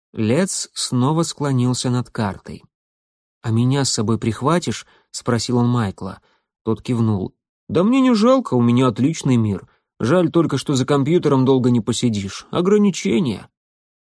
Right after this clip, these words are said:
«А ты, Шейла, не хочешь с нами?» внезапно спросил Лец.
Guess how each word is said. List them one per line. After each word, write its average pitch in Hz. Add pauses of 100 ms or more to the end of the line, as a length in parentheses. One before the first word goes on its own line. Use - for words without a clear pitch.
«А 131
ты, 175
Шейла, 104 (220)
не 120
хочешь -
с -
нами?» 98 (280)
внезапно 127
спросил 127
Лец. 127